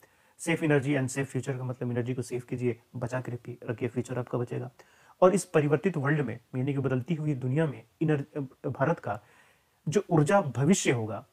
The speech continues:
वो कैसा होगा, ये एक theme रखा गया। ठीक है, तो इसका जो सही answer होगा ये, ये होगा कि इस बदलती दुनिया में भारत का जो एनर्जी यानी कि ऊर्जा भविष्य है वो क्या होगा, ये इस थीम था इस चौथे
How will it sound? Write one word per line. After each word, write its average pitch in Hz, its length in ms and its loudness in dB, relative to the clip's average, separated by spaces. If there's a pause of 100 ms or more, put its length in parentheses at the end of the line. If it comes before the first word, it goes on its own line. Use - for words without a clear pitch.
वो 127 160 2
कैसा 139 280 0
होगा, 107 320 -8 (240)
ये 131 200 -2
एक - 160 -12
theme 120 100 -6
रखा 113 200 -16
गया। - 160 -20 (280)
ठीक 160 140 -2
है, 220 80 -8
तो - 100 -10
इसका - 180 -6
जो 123 100 -4
सही - 240 -6
answer 123 320 -4
होगा 113 260 -8 (260)
ये, 123 80 -4
ये 135 160 2
होगा 117 260 -2 (120)
कि - 80 -14
इस - 100 -16
बदलती 135 380 -2
दुनिया 131 280 -2
में 110 140 -6 (720)
भारत 135 260 0
का 165 220 -4 (420)
जो - 260 -6 (180)
एनर्जी 147 380 2
यानी 120 180 -4
कि - 220 -10 (180)
ऊर्जा 151 260 0
भविष्य 127 420 -2
है 110 180 -16 (300)
वो 127 120 -2
क्या 151 160 0
होगा, 120 280 -2 (220)
ये 120 100 -6
इस 127 240 -8
थीम - 460 -6
था - 400 -10
इस - 200 -20
चौथे 156 420 -2